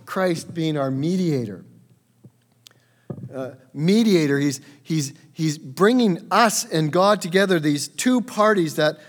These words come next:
have been separated, and he's bringing us together through a new covenant, which we'll spend a couple minutes looking at. So you might say to yourselves, "Well, why do we need a mediator?"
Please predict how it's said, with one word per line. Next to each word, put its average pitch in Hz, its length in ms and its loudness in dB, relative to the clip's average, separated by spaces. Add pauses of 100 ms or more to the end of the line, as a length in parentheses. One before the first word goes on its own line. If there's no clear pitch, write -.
(100)
have 170 160 -2
been 160 160 0
separated, 165 640 0
and 156 140 0
he's 151 160 -2 (260)
bringing 247 480 6
us 190 240 4
together 170 580 2 (220)
through 196 340 4
a 170 60 6
new 196 300 2
covenant, 165 720 -4 (960)
which 151 240 -4
we'll 147 340 2 (140)
spend 165 360 -2
a 143 60 -4
couple 156 320 -2
minutes 143 460 -4 (500)
looking 143 400 -4
at. 101 200 -10 (1400)
So 202 400 0
you 208 120 -4
might 247 320 0
say 190 220 0
to 165 60 0
yourselves, 160 460 -2
"Well, 175 220 -2
why 190 280 0
do 277 120 -2
we 240 100 -2
need 135 200 -2
a 156 40 -2
mediator?" 143 600 -2